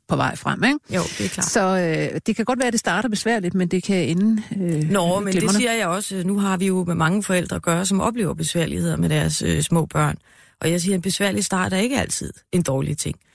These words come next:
Speaker 1: Nej.
Speaker 2: Fordi nogle gange skal man også vækkes lidt som forældre, især som
Speaker 1: Mhm.
Speaker 2: førstegangsforældre, ikke?
Speaker 1: Jo.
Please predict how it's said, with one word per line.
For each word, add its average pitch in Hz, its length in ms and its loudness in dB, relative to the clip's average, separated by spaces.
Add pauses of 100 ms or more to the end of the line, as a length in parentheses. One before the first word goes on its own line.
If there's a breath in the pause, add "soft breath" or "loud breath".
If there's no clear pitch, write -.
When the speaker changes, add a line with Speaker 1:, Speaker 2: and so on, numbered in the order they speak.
Speaker 1:
Nej. - 120 -4
Speaker 2:
Fordi 208 180 4
nogle 233 200 4
gange 214 180 2
skal 208 160 -4
man 208 100 2
også 202 140 -2
vækkes 220 360 0
lidt 156 180 -2
som 170 140 -4
forældre, - 360 -6
især 240 220 2
som 208 80 0
Speaker 1:
Mhm. 180 80 2
Speaker 2:
førstegangsforældre, 185 840 -2
ikke? 226 120 2 (100)
Speaker 1:
Jo. 196 60 4